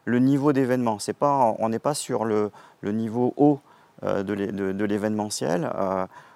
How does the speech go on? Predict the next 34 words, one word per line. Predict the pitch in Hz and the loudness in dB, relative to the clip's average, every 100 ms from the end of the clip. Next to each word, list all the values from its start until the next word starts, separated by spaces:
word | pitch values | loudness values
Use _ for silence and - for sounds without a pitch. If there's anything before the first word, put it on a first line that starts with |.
| - | -8
on | 98 | -2
le, | 101 | -2
on | 87 107 | 0 0
le | 104 | 2
réalise, | 107 104 117 117 | 2 2 2 -2
nous, | 107 120 107 | -2 0 2
euh, | 95 | 2
avec, | 92 98 - | 2 0 -2
euh, | 101 92 90 - - - - | -2 -2 -2 -8 -20 -20 -10
notre, | 95 95 - 92 95 | -6 -6 -4 -2 -2
notre | 92 92 - | -2 -8 -12
filiale | - 98 107 101 | -10 -2 -2 0
Globecast | 98 101 - 117 - 95 | 0 -2 0 -2 -2 -8
sur | - 98 | -6 -4
des, | 92 95 | -2 -2
des, | 92 95 | -4 -4
des | - | -4
niveaux | 95 95 101 | -2 -2 -4
très | - | 0
hauts, | 139 | 0
mais | 180 135 | 2 0
aussi, | 117 - 180 208 - - - | -2 -4 -8 -10 -18 -20 -10
on | 107 | -8
peut | - 156 185 | -4 -2 0
aussi | 147 113 - 160 | 0 -2 -6 -4
avoir | 147 113 120 | -2 0 0
des | 117 | 0
moyens, | 117 117 113 107 165 202 | 0 0 0 0 -4 -6
avec | 104 110 | -6 -4
des | 110 | -4
moyens | 117 117 127 120 - | -2 -2 -2 -4 -2
assez | 127 - 139 | -4 -2 -2
légers, | 127 117 139 180 _ - - _ - | -2 -2 -4 -6 _ -20 -20 _ 0
euh, | 98 98 98 95 95 | 4 6 6 4 2